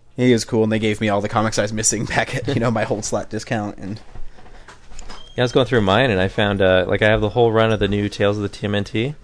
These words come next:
Speaker 1: Mm-hmm.
Speaker 2: and I was catal-, recataloging it and realized that there's, um, an issue. I usually get two issues of that series,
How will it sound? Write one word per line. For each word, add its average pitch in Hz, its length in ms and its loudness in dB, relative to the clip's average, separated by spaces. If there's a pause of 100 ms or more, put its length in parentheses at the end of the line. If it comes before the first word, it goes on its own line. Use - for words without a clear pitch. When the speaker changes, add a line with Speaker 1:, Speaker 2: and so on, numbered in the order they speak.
(120)
Speaker 1:
Mm-hmm. 135 260 -8 (480)
Speaker 2:
and 120 420 6
I 117 120 10
was 113 140 6
catal-, 151 380 4
recataloging 101 720 4
it 101 80 0
and 98 80 -4
realized 98 360 2
that 98 140 0
there's, 98 720 0 (1120)
um, 92 600 -2
an 107 120 0
issue. 107 520 2
I 113 60 2
usually 110 240 2
get 95 160 2
two 104 360 -2
issues 110 320 -4
of 107 80 2
that 107 140 2
series, 117 360 0